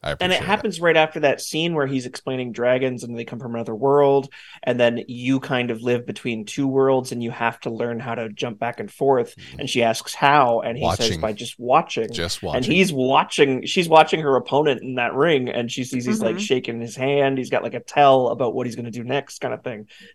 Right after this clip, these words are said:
Speaker 2: And she destroys him. It's, it's so cool.
Speaker 3: Mm-hmm.
Speaker 2: Yeah.
Speaker 1: Completely
Speaker 3: Yeah.
Speaker 1: agreed.
Speaker 3: Um, right around this point when she's moving to New York, um, I,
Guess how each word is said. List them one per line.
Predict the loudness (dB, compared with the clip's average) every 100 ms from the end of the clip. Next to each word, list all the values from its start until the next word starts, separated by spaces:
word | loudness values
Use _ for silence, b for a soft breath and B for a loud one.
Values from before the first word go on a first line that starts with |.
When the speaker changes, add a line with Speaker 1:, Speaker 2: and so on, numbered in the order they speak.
| -6
Speaker 2:
And | -4
she | -6 -14 -14 -12
destroys | -10 -4 -2 -4
him. | -8 -12
It's, | -14 -12 -12
it's | -10 -2
so | -2 -2
cool. | -4 -4 -4
Speaker 3:
Mm-hmm. | -8 -8 -10 -14 _ _ _ _ _ _ _ _ _ _
Speaker 2:
Yeah. | -14
Speaker 1:
Completely | -12 -14 -16 -10 -8 -8
Speaker 3:
Yeah. |
Speaker 1:
agreed. | -10 -12 -14 -16 _ _ _ _ _ _ _ _ _ _ _ _ _ _ 4
Speaker 3:
Um, | 4 4 -4 -16 _ _ _ _ _ -6
right | 6 8
around | 8 6
this | 6 2
point | 0 0
when | -2
she's | -4 -2
moving | -2 0 -2 -6
to | -8 -2 0 0 -2 -6 _ _ _ _ -12 -8
New | -4
York, | 0 0 -2 -8 b b b 0
um, | 2 2 0 -8 -14 2
I, | 4 4 2